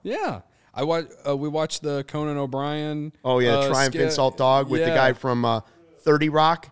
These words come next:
Speaker 2: If you
Speaker 1: Yes.
Speaker 2: haven't seen it, that is a great YouTube
Speaker 1: Yeah.
Speaker 2: clip.
Speaker 1: I had never seen it.
Speaker 2: It's
Speaker 1: And
Speaker 2: really good.
Speaker 1: I,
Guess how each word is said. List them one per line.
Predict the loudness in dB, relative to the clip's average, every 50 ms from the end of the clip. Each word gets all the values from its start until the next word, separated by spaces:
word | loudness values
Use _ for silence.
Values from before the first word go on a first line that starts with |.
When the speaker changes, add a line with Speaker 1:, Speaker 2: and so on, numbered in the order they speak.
| _
Speaker 2:
If | -14 -8
you | -6 -4
Speaker 1:
Yes. | -2 -2 0 0 0 2 2
Speaker 2:
haven't | 2 2 0 0
seen | 0 0 0 0 2 0
it, | 0 0 0
that | 0 2 2
is | 2 0
a | -2 -4
great | -2 0 2 2 2 0
YouTube | 0 -2 -2 -2 -4 -4 -4 -2
Speaker 1:
Yeah. | -2 -2 -2
Speaker 2:
clip. | -2 -2 0 0
Speaker 1:
I | 2 2 2
had | 2 0 -2
never | -4 -4 -4 -4 -4 -4 -6
seen | -6 -6 -6 -6 -6 -6 -6
it. | -6 -6 -8 -10 -14 _ _ _ -6
Speaker 2:
It's | -2 0 0 0 0 0
Speaker 1:
And | 0 2
Speaker 2:
really | 4 4 4 4 4 2
good. | 2 0 -2 -2 -4 -6
Speaker 1:
I, | -6 -4 -2 0 0 -2 -2